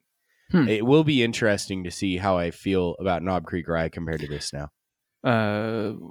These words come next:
Speaker 1: so closer to maybe an Old Granddad one fourteen, at least for where I'm, I'm
Speaker 2: That's
Speaker 1: sitting
Speaker 2: bourbon,
Speaker 1: for
Speaker 2: though.
Speaker 1: what? Oh, shit, it is.
Speaker 2: It, it's, the proof-wise,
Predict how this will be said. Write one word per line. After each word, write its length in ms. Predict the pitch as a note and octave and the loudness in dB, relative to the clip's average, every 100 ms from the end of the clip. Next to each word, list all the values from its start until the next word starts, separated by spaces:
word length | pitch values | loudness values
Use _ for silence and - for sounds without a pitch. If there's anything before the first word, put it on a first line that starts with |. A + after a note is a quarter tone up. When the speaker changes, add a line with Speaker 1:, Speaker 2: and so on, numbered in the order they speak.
| _ | _
Speaker 1:
so 500 | - - C3+ A#2 A#2+ | -18 -2 2 4 2
closer 360 | A#2+ - C3 C#3 | -2 0 0 0
to 440 | - C3+ B2+ B2 B2 | -2 0 2 2 2
maybe 280 | C3 A#2+ | 0 0
an 80 | A#2+ | 0
Old 180 | A2+ A#2+ | 0 0
Granddad 560 | B2+ A#2+ B2 B2 B2 B2+ C#3 _ _ _ _ | 0 0 2 0 0 -2 -14 _ _ _ _
one 140 | C#3 | -4
fourteen, 480 | B2 A#2 A#2 C3 C#3 | 0 -2 0 -2 0
at 80 | D3 | 2
least 220 | B2+ B2 - | 2 2 0
for 180 | C3+ | -2
where 300 | A#2+ A#2+ A2 E2 | 2 2 2 -2
I'm, 340 | G#2+ A2 G#2 - | -2 -2 -4 -6
I'm 340 | A2+ A#2+ A#2+ _ _ _ _ _ _ | 0 0 -2 _ _ _ _ _ _
Speaker 2:
That's 200 | G2 G2+ | -2 0
Speaker 1:
sitting 260 | - F#2+ F#2+ | 2 4 4
Speaker 2:
bourbon, 120 | A2 | 0
Speaker 1:
for 80 | F2 | 0
Speaker 2:
though. 40 | A2 | 0
Speaker 1:
what? 200 | A2 F#2 - _ _ _ _ _ _ _ _ _ _ _ _ | -2 -4 -14 _ _ _ _ _ _ _ _ _ _ _ _
Oh, 140 | B2 A#2 | -6 -4
shit, 260 | - C3+ A2 | 0 2 2
it 100 | G2+ | 4
is. 320 | A2 - - _ _ _ _ _ _ _ _ _ | 2 0 -8 _ _ _ _ _ _ _ _ _
Speaker 2:
It, 80 | A2+ A2+ G#2 | 2 2 4
it's, 440 | A#2+ G#2 - - _ - _ _ _ _ | 2 2 -8 -10 _ -20 _ _ _ _
the 160 | - G2+ | -4 -4
proof-wise, 500 | - D3+ D#3 C#3 G#2 | 2 2 4 4 2